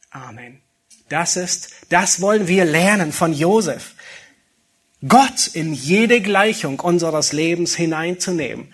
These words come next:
Die Gottesfurcht, die sich darin zeigt,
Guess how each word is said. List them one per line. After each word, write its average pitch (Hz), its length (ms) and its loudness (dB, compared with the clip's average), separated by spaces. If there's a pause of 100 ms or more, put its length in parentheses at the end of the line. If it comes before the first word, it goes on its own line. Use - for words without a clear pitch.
(260)
Die 151 260 2
Gottesfurcht, 196 880 2
die 180 100 -2
sich 175 240 -2
darin 202 480 2
zeigt, 214 640 2